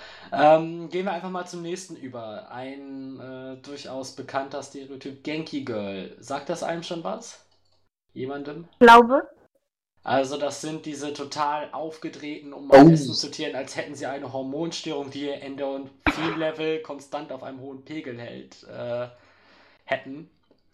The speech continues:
Speaker 3: Und braun
Speaker 1: Also die
Speaker 3: gebrannte Haut.
Speaker 1: Und immer, nee, also immer wirklich, äh, gut gelaunt und voller Elan sind.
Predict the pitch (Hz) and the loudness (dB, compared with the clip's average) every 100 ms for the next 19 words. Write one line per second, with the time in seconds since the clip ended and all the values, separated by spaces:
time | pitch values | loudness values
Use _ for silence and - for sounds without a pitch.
0 | - _ - 196 196 - 190 156 135 139 | -20 _ 10 10 10 8 8 8 2 4
1 | 113 143 - - - - 170 175 - 202 | 2 0 0 -6 -8 -8 -6 -8 -6 -4
2 | 214 214 202 196 170 156 - 160 151 - | -4 -4 -6 -10 -14 -12 -8 -8 -10 -12
3 | 190 180 175 170 165 165 - - 156 151 | -10 -8 -10 -8 -10 -10 -12 -16 -14 -16
4 | 147 156 165 170 - - 147 147 151 165 | -16 -14 -14 -14 -16 -10 -6 -4 -4 -6
5 | 160 - - - 147 139 127 120 117 120 | -10 -14 -12 -6 -4 -6 -8 -10 -10 -12
6 | 98 92 101 - | -12 -14 -14 -16